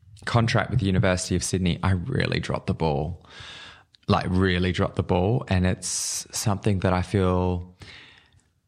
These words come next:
equal parts incredibly guilty, but also acknowledging and, and being compassionate to myself that I dropped the ball because I wasn't well. Like, I was looking at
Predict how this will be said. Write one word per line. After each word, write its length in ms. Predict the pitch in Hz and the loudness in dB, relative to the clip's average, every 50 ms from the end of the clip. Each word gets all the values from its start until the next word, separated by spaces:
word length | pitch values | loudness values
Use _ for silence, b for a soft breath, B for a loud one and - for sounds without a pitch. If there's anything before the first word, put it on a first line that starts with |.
| _ _ _ - | _ _ _ 2
equal 260 | 127 135 131 - 196 185 | 2 2 4 2 0 2
parts 680 | - 123 117 107 - - - - - - - - - _ _ - | 4 4 4 4 2 0 -4 -6 -8 -6 -6 -8 -10 _ _ -2
incredibly 500 | 101 98 - 101 104 98 98 85 104 95 | -2 -2 2 2 2 2 2 2 0 -2
guilty, 600 | - - 95 90 90 87 - - 120 117 120 123 | 0 0 0 0 0 0 0 0 2 2 2 0
but 260 | - - - 107 98 | -2 -2 0 2 2
also 800 | 98 98 98 95 - - 98 92 90 90 90 90 90 90 90 87 87 - - _ _ _ _ _ _ _ _ _ _ _ _ _ _ _ - | 4 4 2 0 0 0 2 2 2 4 2 2 2 2 0 -2 -4 -10 -18 _ _ _ _ _ _ _ _ _ _ _ _ _ _ _ -2
acknowledging 920 | 110 107 - 101 95 92 92 92 92 87 - - 95 92 92 95 95 92 - - | -2 0 0 2 2 2 4 2 2 0 0 0 0 2 2 2 0 -2 -2 0
and, 760 | 98 92 90 90 90 90 90 90 90 90 95 95 87 - - _ _ _ - | 0 2 2 2 2 2 2 0 0 0 0 -2 -2 -4 -10 _ _ _ -2
and 440 | 95 92 90 90 90 90 87 90 - | 0 2 2 2 2 0 0 0 0
being 360 | 101 92 92 92 92 92 87 | 2 2 2 2 2 0 0
compassionate 640 | - 98 98 90 92 92 92 - - - 92 - | 0 -2 0 2 2 2 2 0 -2 -4 -4 -4
to 60 | - - | -2 0
myself 420 | 95 87 87 - 95 92 87 - - | 0 0 0 2 0 0 0 0 0
that 180 | 95 85 - - - - _ _ _ _ _ _ _ _ _ _ _ _ _ _ _ _ _ _ _ _ _ _ _ _ _ _ _ - | 0 0 0 -4 -12 -20 _ _ _ _ _ _ _ _ _ _ _ _ _ _ _ _ _ _ _ _ _ _ _ _ _ _ _ 0
I 120 | - 101 95 | 2 2 2
dropped 340 | 87 - 120 110 - - - | 4 2 0 0 0 0 -2
the 60 | 135 | 0
ball 260 | - - 92 92 90 | 2 2 2 2 2
because 340 | 87 95 87 - 98 90 - | 2 0 -2 0 -2 0 2
I 100 | 87 90 | 0 0
wasn't 420 | 82 85 87 85 - 85 85 - | 2 2 0 0 0 -4 -4 -4
well. 400 | - 52 50 - - 127 - _ _ _ _ B B B B B B B B B B B B B - | -4 -4 -4 -4 -6 -10 -12 _ _ _ _ B B B B B B B B B B B B B 0
Like, 200 | 104 110 101 - | 2 2 4 4
I 160 | 104 101 104 | 2 2 2
was 200 | 110 117 107 104 | 2 0 0 0
looking 300 | 104 87 95 98 92 90 | -2 0 2 2 2 4
at 420 | 87 87 82 - - - - _ | 2 2 2 0 -4 -10 -20 _